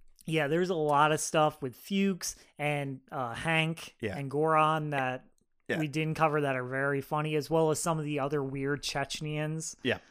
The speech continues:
Speaker 2: <laughs> Yeah. <laughs> There's another funny scene where Fuchs ends up getting,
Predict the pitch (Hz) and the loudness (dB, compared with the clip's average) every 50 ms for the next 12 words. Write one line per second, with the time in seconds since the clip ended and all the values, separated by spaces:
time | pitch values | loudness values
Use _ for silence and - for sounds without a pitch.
0 | _ _ - 127 - - - - - - - 135 143 135 - - - 302 294 - | _ _ -10 -10 -8 -8 -10 -12 -14 -16 -8 -2 4 4 4 6 4 0 0 0
1 | - 139 139 131 - 285 - - - - - - - - - - 147 - 311 311 | -2 0 2 2 2 0 -6 -8 -8 -8 -10 -14 -14 -14 -6 -4 -4 -4 -4 -6
2 | - - - - - 170 202 233 240 294 285 277 254 - 262 247 - - 208 202 | -8 -12 -20 -12 0 2 2 4 4 2 2 0 2 4 2 0 2 0 -4 -4
3 | 208 185 - - 180 165 160 160 156 - - - - - _ - 135 131 131 123 | -2 -4 -4 -4 -4 -6 -8 -8 -10 -14 -20 -20 -20 -20 _ -4 -2 0 2 2
4 | 120 117 - - - _ _ _ - - - 185 214 233 220 - - - - 160 | 2 0 -2 -6 -20 _ _ _ -12 -6 -2 0 0 0 -2 -2 -2 -2 0 -2
5 | 165 175 156 165 151 - 127 139 127 131 123 120 117 107 | -2 0 2 0 0 0 -2 -2 -2 0 0 -2 -4 -6